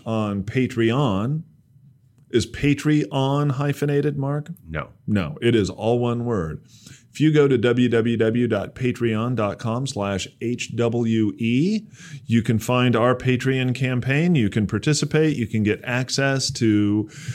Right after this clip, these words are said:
Speaker 1: special content that only Patreon participants can get. Um, you can also give us money.
Speaker 2: Yeah.
Speaker 1: No pressure.
Speaker 2: No pressure.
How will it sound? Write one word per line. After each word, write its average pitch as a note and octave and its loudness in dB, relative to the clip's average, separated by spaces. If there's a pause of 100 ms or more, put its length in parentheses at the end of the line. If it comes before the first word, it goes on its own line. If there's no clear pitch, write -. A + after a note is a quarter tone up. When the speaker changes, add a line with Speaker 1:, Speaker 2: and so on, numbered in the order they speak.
(280)
Speaker 1:
special A2 0
content D3 0
that G2 0
only C#3 2
Patreon F2 -4
participants F2+ -6
can E2 -6
get. B2+ -2 (880)
Um, F2 -4 (120)
you A#2+ -6
can B2 0
also A2+ 0
give G#2+ 0
us G#2 -2
money. G#2+ -4 (680)
Speaker 2:
Yeah. A2+ -6
Speaker 1:
No A#2+ 0
pressure. B2 -4 (140)
Speaker 2:
No G2+ -4
pressure. - -12